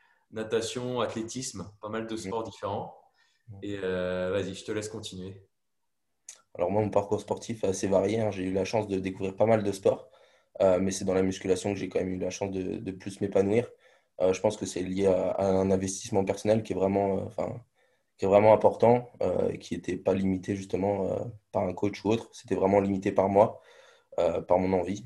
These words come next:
Speaker 2: Donc là, là-dessus, je me suis bien, bien retrouvé. Euh, par contre, voilà, j'ai fait quelques erreurs forcément, euh, mais j'ai pu apprendre pas mal de choses, je pense, que, à travers cette activité.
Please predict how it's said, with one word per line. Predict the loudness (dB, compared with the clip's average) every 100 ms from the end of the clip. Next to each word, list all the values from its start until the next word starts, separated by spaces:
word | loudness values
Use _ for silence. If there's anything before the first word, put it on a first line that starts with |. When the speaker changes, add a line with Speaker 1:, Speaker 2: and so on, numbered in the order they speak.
| -12
Speaker 2:
Donc | -12 -2
là, | 0 2
là-dessus, | 0 -4 -4
je | -6
me | -6
suis | -6
bien, | -4 -2 0 -2
bien | 0 0
retrouvé. | 0 -2 0 0 -2 _ _ _ _ _ 0
Euh, | 0 0
par | -2
contre, | -2 -2
voilà, | 0 0 -2 -6
j'ai | -12 -12
fait | -8
quelques | -6 -6 -6
erreurs | 0 -2 0
forcément, | -6 -4 -2 -2 -4 _ -6
euh, | -4 -2
mais | -6
j'ai | -6 -6
pu | -2
apprendre | -2 0 4
pas | 6
mal | 6
de | 4
choses, | -2 -2
je |
pense, | 0 0
que, | 0 -2 -2 -2
à | -4
travers | 2 4
cette | 4 -4 -8
activité. | -6 -6 -4 -4